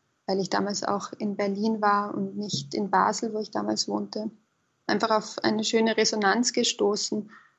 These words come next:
Und, ähm, so sind die Bilder dann mit der Zeit Teil vom Text geworden.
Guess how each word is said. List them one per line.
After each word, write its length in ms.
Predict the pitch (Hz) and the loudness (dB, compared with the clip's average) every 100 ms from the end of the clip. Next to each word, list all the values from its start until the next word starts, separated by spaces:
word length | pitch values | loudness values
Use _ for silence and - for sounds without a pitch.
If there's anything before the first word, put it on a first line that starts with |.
| _ _ _ - | _ _ _ -2
Und, 360 | 220 214 202 208 | 2 2 2 2
ähm, 540 | 202 202 202 202 208 | 4 4 2 0 -4
so 300 | - 220 214 | 0 4 4
sind 320 | 214 220 - | 4 0 0
die 180 | 214 202 - _ _ | 0 0 -4 _ _
Bilder 260 | - 220 220 | 4 6 6
dann 360 | 208 202 202 208 | 4 2 2 0
mit 160 | 202 | 0
der 100 | 202 | -2
Zeit 320 | - 196 190 | 2 0 0
Teil 220 | - 185 190 | 0 0 0
vom 260 | 196 196 | -2 -6
Text 460 | - 185 - - - | -4 -6 -6 -10 -6
geworden. 680 | 196 185 170 180 180 180 | -4 -2 -2 -2 -2 -4